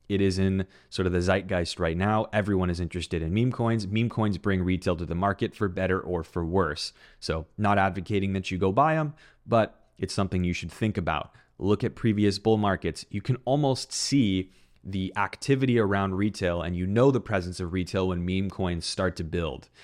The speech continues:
and meme coins start to grow. And that's something that I think you're gonna see on Base. Now, again, there's very limited activity on Base right now in terms of different coins, but if you think about what Coinbase brings to the table,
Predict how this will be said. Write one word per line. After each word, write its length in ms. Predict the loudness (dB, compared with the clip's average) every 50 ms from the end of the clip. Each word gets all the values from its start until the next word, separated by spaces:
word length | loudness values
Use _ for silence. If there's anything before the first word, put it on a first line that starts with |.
| -20 -12 -6
and 200 | -4 -2 0 0
meme 240 | 0 2 0 0 -2
coins 400 | -2 -2 -2 0 -2 -2 -2 -4
start 320 | -4 -2 0 0 0 -2
to 60 | -4 -6
grow. 480 | -4 -2 -2 0 -2 -2 -4 -6 -10 -14 _ _ _ -20 -20 _
And 340 | -6 -2 -2 -2 -2 -4 -6 -10 _ _ _ _ _ _ _ _
that's 260 | -2 0 0 0 0 0
something 280 | -2 -2 0 0 0
that 100 | 0 0
I 60 | 0
think 180 | -2 -2 -4 -6
you're 100 | -4 -4
gonna 180 | -2 -2 -2 -4
see 200 | -4 -4 -4 -6
on 160 | -6 -6 -6
Base. 440 | -6 -4 -4 -4 -6 -8 -8 -10 -10 _ _ -4
Now, 120 | -2 -2
again, 220 | 0 2 2 2 2
there's 140 | 0 -2
very 200 | 0 0 2 2
limited 340 | 4 4 2 2 2 2 2
activity 480 | 2 2 0 0 -2 0 2 2 4 4
on 160 | 2 2 0
Base 300 | 0 0 0 0 -2 -2
right 160 | -4 -4 -2
now 180 | -2 -2 -2 -2
in 80 | -4
terms 200 | -4 -4 -4 -4
of 100 | -4 -4
different 320 | -4 -6 -4 -4 -6 -6 -4
coins, 540 | -2 0 2 2 2 0 -2 -4 -6 -10 -12 -16 -20 -20 _ _ _ _ _ _ _
but 440 | -6 0 2 2 2 2 -2 -6 -12 -20 _ _ _ _ _ _
if 160 | -16 -10 -6 -6
you 60 | -4
think 280 | -2 0 0 0 0
about 260 | 0 2 2 2 2 2
what 200 | 0 -2 -2 -2
Coinbase 560 | -2 0 0 2 2 4 4 2 2 2 0
brings 240 | 0 0 0 0 -2
to 100 | -4 -4
the 100 | -4 -6
table, 580 | -4 0 2 2 2 2 0 0 -2 -2 -6